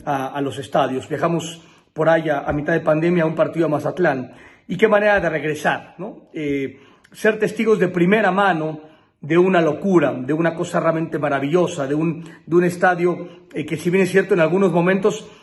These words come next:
se, se, se escuchaba el murmullo, se escuchaba esta respiración contenida, esta, este sufrimiento de decir, ¿no? "No vaya a repetirse la, la misma, eh,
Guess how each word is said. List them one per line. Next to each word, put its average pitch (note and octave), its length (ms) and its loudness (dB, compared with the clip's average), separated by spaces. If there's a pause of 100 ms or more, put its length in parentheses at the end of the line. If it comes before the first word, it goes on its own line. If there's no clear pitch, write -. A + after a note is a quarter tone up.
se, E3+ 220 -8
se, - 220 -18
se - 160 -12
escuchaba D#3+ 560 0
el C#3+ 100 0
murmullo, D3+ 520 0
se C3+ 100 -4
escuchaba E3+ 460 -2
esta - 540 -6
respiración E3+ 600 0
contenida, F3+ 640 0
esta, - 600 -4
este F3+ 220 2
sufrimiento G3 680 4
de E3+ 60 2
decir, G3 520 0 (340)
¿no? A#3 560 0
"No E3+ 220 4
vaya G3 240 4
a F3 60 0
repetirse F3+ 760 -2
la, C3 680 -6
la D3 180 0
misma, D#3+ 540 2
eh, B2+ 600 -4